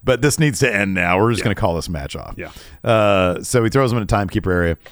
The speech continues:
Speaker 1: chucks some chairs on him, and then gets some more shots in on him, and a bunch of people had to come out and, and get him
Speaker 2: And
Speaker 1: out
Speaker 2: he
Speaker 1: of
Speaker 2: gets
Speaker 1: there.
Speaker 2: up and he's all angry and tense and breathing really hard and all that kind of
Speaker 1: He's
Speaker 2: stuff.
Speaker 1: like, "Ooh,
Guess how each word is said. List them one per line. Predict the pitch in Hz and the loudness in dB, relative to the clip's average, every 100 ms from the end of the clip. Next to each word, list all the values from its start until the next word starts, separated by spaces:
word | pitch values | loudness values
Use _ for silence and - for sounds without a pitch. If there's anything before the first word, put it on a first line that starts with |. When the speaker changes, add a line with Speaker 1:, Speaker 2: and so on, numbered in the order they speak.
| - - | -20 -20
Speaker 1:
chucks | - 143 139 - | -4 -2 -2 -2
some | 104 | -2
chairs | - 113 104 95 | 0 2 2 0
on | 95 90 | 0 0
him, | 87 78 _ _ - | -2 -6 _ _ -8
and | 87 | -4
then | 87 | -2
gets | 82 90 - | -2 -4 -4
some | 87 | -4
more | 82 78 | -2 -2
shots | - 92 78 - | -2 -2 -2 -4
in | 78 | -4
on | 73 | -4
him, | 71 | -4
and | 73 73 | -6 -6
a | 76 | -8
bunch | 71 71 | -8 -8
of | |
people | - 76 | -8 -8
had | 67 | -8
to | - | -10
come | - 69 | -10 -8
out | 69 65 | -10 -10
and, | 67 | -12
and | 67 69 | -12 -12
get | 69 | -12
him | 64 | -8
Speaker 2:
And | |
Speaker 1:
out | 90 | -6
Speaker 2:
he | |
Speaker 1:
of | 92 | -6
Speaker 2:
gets | 82 73 | -8 -10
Speaker 1:
there. | |
Speaker 2:
up | 80 | -12
and | - | -14
he's | 80 78 | -14 -12
all | 78 80 | -14 -14
angry | 87 82 82 | -14 -12 -12
and | 78 | -12
tense | - 90 82 | -12 -12 -12
and | 82 | -12
breathing | 80 82 82 | -10 -10 -10
really | 82 78 | -10 -10
hard | 80 73 | -12 -14
and | 76 | -16
all | |
that | 76 - | -16 -18
kind | - | -16
of | |
Speaker 1:
He's | 69 | -12
Speaker 2:
stuff. | 69 69 | -10 -8
Speaker 1:
like, | 76 | -4
"Ooh, | 73 58 - - - - - - 65 - - - - - - 76 - | -4 -6 -12 -16 -16 -8 -2 0 -2 -4 -4 -2 -2 -4 -2 0 -2